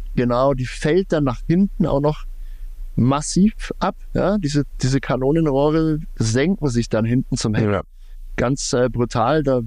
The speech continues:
Speaker 1: wenn da die Luft kleben bleibt, dann wird die direkt auf den Diffusor und auf den Beamwing geleitet, kann ich mir gut vorstellen. Und Adrian Newey ist ein Genie. Also wenn der das hinkriegt, dann Hut ab. Das wird auf jeden Fall
Speaker 2: Dann
Speaker 1: spannend.
Speaker 2: wird es wahrscheinlich auch noch
Speaker 1: Das
Speaker 2: sehr
Speaker 1: wird auf jeden
Speaker 2: viel
Speaker 1: Fall ganz
Speaker 2: Rundenzeit
Speaker 1: spannend.
Speaker 2: bringen.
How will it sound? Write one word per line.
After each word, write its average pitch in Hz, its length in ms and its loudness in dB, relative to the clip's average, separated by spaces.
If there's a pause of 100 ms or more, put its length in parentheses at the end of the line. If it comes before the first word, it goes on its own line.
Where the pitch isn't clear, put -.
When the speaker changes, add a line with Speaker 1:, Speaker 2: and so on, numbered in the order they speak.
Speaker 1:
wenn 127 180 0
da 131 80 2
die 123 100 0
Luft 147 260 0
kleben 151 320 0
bleibt, 143 320 0
dann 127 140 0
wird 123 140 0
die 117 60 -4
direkt 120 360 0
auf 123 120 0
den 127 160 0
Diffusor 147 640 2
und 120 120 4
auf 117 100 0
den 107 180 0
Beamwing 139 320 2
geleitet, 127 540 0 (680)
kann 127 140 0
ich 143 60 0
mir 135 100 2
gut 123 180 0
vorstellen. 131 560 2
Und 117 380 0
Adrian 120 300 2
Newey 131 220 4
ist 131 200 0
ein 123 60 2
Genie. 120 360 4
Also 107 240 0
wenn 113 100 0
der 117 120 4
das 131 180 -2
hinkriegt, 147 480 0
dann 127 240 0 (960)
Hut 196 140 0
ab. 196 180 2 (220)
Das - 240 -2
wird 156 100 -4
auf 147 160 0
jeden 110 140 2
Fall 110 160 2
Speaker 2:
Dann - 20 0
Speaker 1:
spannend. 123 640 0
Speaker 2:
wird 123 160 0
es 131 140 -2
wahrscheinlich 120 300 0
auch 123 40 2
noch 123 140 2
Speaker 1:
Das 120 140 -2
Speaker 2:
sehr 123 80 2
Speaker 1:
wird 123 120 0
auf 123 60 4
jeden 123 160 4
Speaker 2:
viel 127 100 4
Speaker 1:
Fall 113 120 2
ganz 143 200 2
Speaker 2:
Rundenzeit 117 180 0
Speaker 1:
spannend. 104 320 -2
Speaker 2:
bringen. 104 380 2